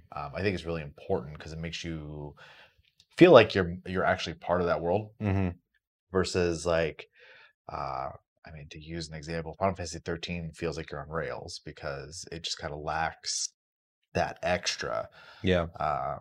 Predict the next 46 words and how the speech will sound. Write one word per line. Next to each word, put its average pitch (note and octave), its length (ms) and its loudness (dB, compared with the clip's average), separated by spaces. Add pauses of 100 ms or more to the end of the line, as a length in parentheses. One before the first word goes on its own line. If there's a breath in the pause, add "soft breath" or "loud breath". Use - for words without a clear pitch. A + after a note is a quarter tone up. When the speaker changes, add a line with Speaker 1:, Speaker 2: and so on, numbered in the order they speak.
(400 loud breath)
Speaker 2:
Yeah, C#3 140 12
some, E3 440 8
some D#3 260 6
J E3 140 10
R D3+ 100 12
P A#2 140 6
G, G2 100 2
well, A2+ 240 10
games G#2 340 6
in F#2+ 100 0
general, F#2 240 8
but, F2 120 4
like, F2+ 180 8
J G#2+ 140 8
R G2 80 10
P F#2+ 120 2
Gs F2+ 560 4 (880 loud breath)
are G#2 200 12
like, F#2 560 8 (840)
play A#2 200 12
it G2 60 2
for G#2+ 100 2
the G2 80 4
story, F#2+ 480 6
beat F#2 240 2
it. - 200 -6 (100)
Speaker 1:
Yeah. F2+ 120 -4
Speaker 2:
And G2 80 0
then G2 140 4
other G2+ 180 8
ones G2 380 6
are F#2+ 80 4
like, F#2 380 4
hang G2 240 0
out F2+ 260 0
for F2+ 100 0
a F2 40 4
while. D2+ 520 -2
Speaker 1:
Mm-hmm. D#2+ 260 -8 (180)
Speaker 2:
And F2+ 320 0
I F#2 80 0
always G2+ 240 6
prefer - 640 2
those, E2+ 480 2
even F2 260 0
though F2 460 0